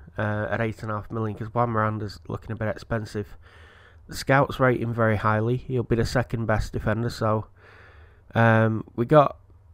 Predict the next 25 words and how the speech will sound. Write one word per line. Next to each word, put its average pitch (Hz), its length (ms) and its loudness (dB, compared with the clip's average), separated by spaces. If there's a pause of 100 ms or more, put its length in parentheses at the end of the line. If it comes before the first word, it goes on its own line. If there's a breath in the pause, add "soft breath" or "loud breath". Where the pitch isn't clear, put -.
(100)
Alhamed, 123 840 4 (180)
um, 107 640 0 (600)
there 113 200 4
as 110 140 -2
well, 113 220 4
and 110 80 -2
we 113 80 -2
got - 140 -2
Frimpong. 110 640 -2 (1200 soft breath)
Uh, 104 300 0 (180)
so 110 480 0
if - 160 -12
we 131 80 -2
get - 260 -2
Kenny, 113 500 0 (1160 soft breath)
I - 60 -18
think 123 240 -6
we 113 60 -8
can 113 300 -8
cash - 360 -8
in 113 140 -4
on 110 100 -4
Alhamed, 107 720 -4 (1500 soft breath)
which 120 440 -4
brings 123 560 -4